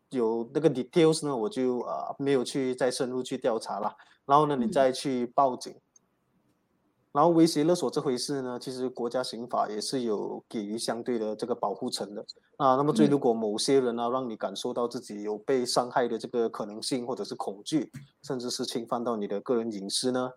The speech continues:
Speaker 1: 啊，这些东西呢，啊，都是有法律保护的。那么 Nick 希望你，啊，也做一些功课，然后，呃，也不是说多跟这个勒索者聊啦，可是说就是说你在和他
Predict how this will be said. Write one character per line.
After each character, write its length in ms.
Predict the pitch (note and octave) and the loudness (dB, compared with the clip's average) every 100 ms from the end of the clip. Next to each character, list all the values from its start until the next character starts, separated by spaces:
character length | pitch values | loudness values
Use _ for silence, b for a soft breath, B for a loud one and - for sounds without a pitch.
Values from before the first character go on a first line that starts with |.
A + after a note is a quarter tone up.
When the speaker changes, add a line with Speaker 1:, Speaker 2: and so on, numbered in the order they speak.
| _ | _
Speaker 1:
啊， 140 | - - | -10 -6
这 80 | - | 0
些 100 | D#3 | 2
东 180 | D#3+ D#3+ | 4 4
西 140 | D#3+ | 2
呢， 240 | G#2+ G#2+ G#2+ | -2 -4 -4
啊， 320 | - - - | -6 -8 -6
都 120 | - | -4
是 160 | B2+ C3 | -2 0
有 100 | A#2+ | 0
法 160 | A#2 G2+ | 2 0
律 100 | A2+ | -2
保 200 | G2 G2+ | -4 -6
护 180 | - | -8
的。 160 | G#2+ - _ _ _ _ _ - | -10 -12 _ _ _ _ _ -6
那 80 | |
么 100 | C3 | -4
Nick 240 | B2+ B2+ - | -2 -4 -6
希 140 | - | -6
望 180 | A#2+ A#2+ | -6 -6
你， 280 | G#2+ G#2 G#2 | -8 -10 -8
啊， 240 | G2 G2+ | -4 -4
也 120 | G#2 G#2 | -4 2
做 160 | C#3 | 4
一 20 | C3 | 4
些 100 | C3 | 4
功 200 | D3 D3 | 2 2
课， 180 | E3 | 4
然 100 | A#2 | 4
后， 480 | G#2 A#2+ A2 G#2 G#2+ - | 2 0 -2 -2 -6 -8
呃， 80 | D#2 - - - _ _ _ _ _ _ _ _ - | -8 -8 -12 -18 _ _ _ _ _ _ _ _ -4
也 100 | C#3 | 2
不 120 | C3+ E3+ | 4 4
是 100 | G3 | 4
说 180 | F3 | 6
多 240 | E3 E3 D#3+ | 8 10 8
跟 300 | D#3+ D#3 D#3 | 8 2 2
这 80 | D#3 | 2
个 100 | E3 | 4
勒 160 | E3 | 6
索 200 | D3+ C#3+ | 4 2
者 320 | B2+ G2+ G#2+ A#2 | 0 -4 -6 -6
聊 340 | A#2 A2+ G#2+ | 0 2 4
啦， 220 | B2 G#2+ - | 4 2 0
可 80 | B2 | -4
是 100 | C3+ | 0
说 220 | D3 C3+ | 2 2
就 80 | C#3+ | 0
是 80 | |
说 160 | C3+ C3 | 0 -2
你 200 | B2+ G#2+ | -2 -4
在 220 | G#2 C3+ | 2 2
和 160 | B2+ A2+ | 2 -2
他 420 | B2+ A#2+ A#2+ A#2+ | -2 -2 -2 -6